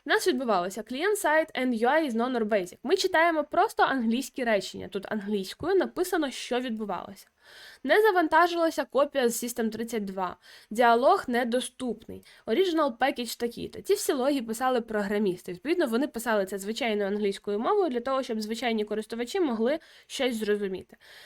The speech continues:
Іноді буває таке, що воно шукає якийсь файл і проходиться по всіх файлах, і тут є багато незрозумілого. Але, в принципі, це або файли, або процеси, по яких пройшлася система, і щось нам зобразила, показала. Відкриваємо існуючий патч такий-то.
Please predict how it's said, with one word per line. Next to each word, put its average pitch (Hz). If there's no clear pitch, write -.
Іноді 392
буває 294
таке, 269
що 311
воно 262
шукає 302
якийсь 285
файл 190
і 196
проходиться 226
по 214
всіх 196
файлах, 311
і 220
тут 269
є 240
багато 214
незрозумілого. 190
Але, 220
в 226
принципі, 403
це 262
або 240
файли, 233
або 220
процеси, 349
по 220
яких 226
пройшлася 202
система, 330
і 349
щось 320
нам 262
зобразила, 233
показала. 202
Відкриваємо 415
існуючий 330
патч 240
такий-то. 202